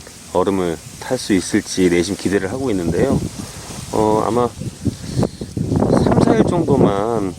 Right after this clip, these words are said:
어, 급격히 영하권을 유지가 된다면 분명히 얼음은, 음, 얼 거라고 생각이 들어요. 그래서 다음 주에 한번, 어,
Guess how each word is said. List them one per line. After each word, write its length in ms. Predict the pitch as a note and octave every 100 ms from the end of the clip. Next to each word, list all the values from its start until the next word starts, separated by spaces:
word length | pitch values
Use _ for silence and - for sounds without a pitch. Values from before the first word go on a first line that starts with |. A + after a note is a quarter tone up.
| E2+ - - - -
어, 260 | F2 E2+
급격히 440 | E2+ A#2 A#2+ A2 G#2
영하권을 420 | F2 F#2 F#2+ F2+
유지가 280 | E2+ E2 F#2+
된다면 540 | E2+ E2 E2 F2 B2 F#2 - - -
분명히 320 | - G2+ G2 F2+
얼음은, 480 | E2 F2+ F2+ D#2+ D2+ - - - - - - - - - -
음, 280 | - - - - - - - - - - - - - - - - -
얼 180 | F2+ -
거라고 400 | G#2 F#2 F2 E2
생각이 300 | B2+ B2+ G2
들어요. 280 | - E2 D#2+
그래서 280 | D2+ - - - - - - -
다음 340 | - E2 E2+
주에 180 | F2 F#2
한번, 280 | F#2+ G#2+ E2 F2+
어, 20 | C3+